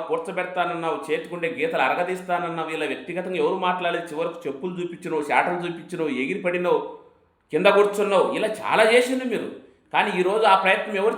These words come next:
చేయట్లేదే. ఖచ్చితంగా మిమ్మల్ని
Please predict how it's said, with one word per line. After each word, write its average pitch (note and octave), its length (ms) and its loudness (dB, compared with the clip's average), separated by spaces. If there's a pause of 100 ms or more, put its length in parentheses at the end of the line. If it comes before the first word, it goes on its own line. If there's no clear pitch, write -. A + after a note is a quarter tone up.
చేయట్లేదే. A3+ 500 4 (800)
ఖచ్చితంగా G3 1000 0
మిమ్మల్ని F3+ 500 0